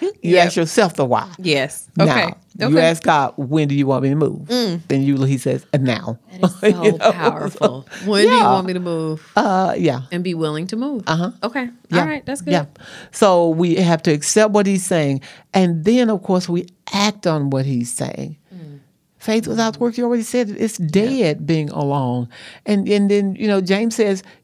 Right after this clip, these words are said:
Speaker 1: "If you be hearers of the word only and not do it,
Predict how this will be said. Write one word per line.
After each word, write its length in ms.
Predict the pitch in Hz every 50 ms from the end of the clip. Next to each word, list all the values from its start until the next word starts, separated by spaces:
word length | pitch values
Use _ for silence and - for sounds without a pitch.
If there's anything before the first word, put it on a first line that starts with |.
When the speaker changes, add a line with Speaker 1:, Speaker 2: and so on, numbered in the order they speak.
| _
Speaker 1:
"If 140 | - 196 180
you 120 | 185 208 202
be 160 | 185 196 185
hearers 360 | 170 175 214 220 220 220 196
of 100 | 208 196
the 60 | 190
word 280 | 185 185 196 196 190 - -
only 340 | - 196 202 190 190 180 -
and 140 | 180 175 175
not 280 | 185 185 - - 170
do 240 | 165 208 240 254 247
it, 260 | 196 180 180 - _